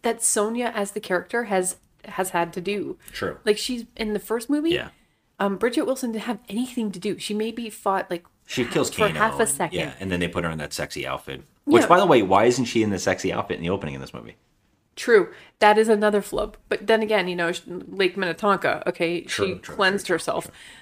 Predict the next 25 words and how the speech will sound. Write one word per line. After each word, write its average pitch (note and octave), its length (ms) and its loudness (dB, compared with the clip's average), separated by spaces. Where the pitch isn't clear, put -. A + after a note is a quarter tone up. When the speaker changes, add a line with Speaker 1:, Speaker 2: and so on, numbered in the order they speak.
Speaker 1:
But, - 220 0
yeah, A#3+ 180 -4
so A#3 140 -6
she F4 160 2
fights A4 180 2
both F4+ 240 4
of D#4 80 4
them, B3 80 2
but - 180 -2
that C#4 200 -6
was A4+ 100 -10
some C4 400 -2
really, B3+ 360 -4
it A3+ 100 -2
was G4+ 160 0
a C4+ 160 2
decent A3+ 520 -2
fight. F#3 520 0
Speaker 2:
She - 160 -4
gets A3+ 160 -2
her C2+ 100 -2
ass C#2+ 300 -2
kicked. - 320 -14
Speaker 1:
She A#3+ 160 -2
does. F3 460 0